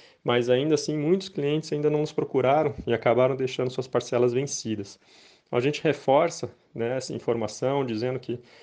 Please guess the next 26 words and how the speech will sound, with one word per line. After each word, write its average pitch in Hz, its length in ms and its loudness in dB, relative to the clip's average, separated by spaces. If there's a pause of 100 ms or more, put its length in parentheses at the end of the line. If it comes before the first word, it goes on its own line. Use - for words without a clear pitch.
(140)
os 113 140 -2
nossos 123 220 4
canais 123 320 2
de 120 80 2
atendimento 120 460 0
estão 123 220 2
abertos, 120 840 2
seja 139 260 0
através 120 380 2
dos - 80 -14
parceiros 117 680 0
em 120 80 -8
mais 135 260 0
de 123 60 -2
duzentos 120 300 -2
e - 20 -6
vinte 117 260 -4
municípios, 123 720 -2 (400)
no 120 80 -2
nosso 127 300 2
site 135 580 2 (260)
e 123 100 -4
também 147 260 2
através 139 420 4
do 139 80 -2
WhatsApp, 135 580 4